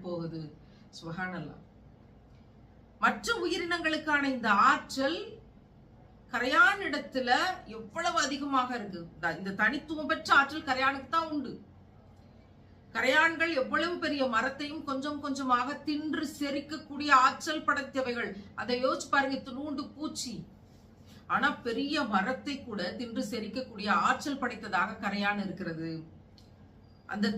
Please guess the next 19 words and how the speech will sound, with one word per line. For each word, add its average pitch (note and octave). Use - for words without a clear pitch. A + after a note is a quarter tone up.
தரை D4+
நுண்குழாய்களை C#4+
அமைக்கக்கூடிய B3+
ஆற்றல் C4+
படைத்த G#3
இன்ஜினியர்ஸாக C#4
அந்த B3+
கரையான்கள் C4+
இருக்கின்றன. G#3+
ரொம்ப C4+
காலங்கள் D#4+
அந்த C4+
நுண்குழாய்களின் C4+
வழியாக A#3
அது B3+
பயணப்பட்டு G#3+
பெரும் C4
பொருட்களை A3+
அரிக்கக்கூடிய, F#3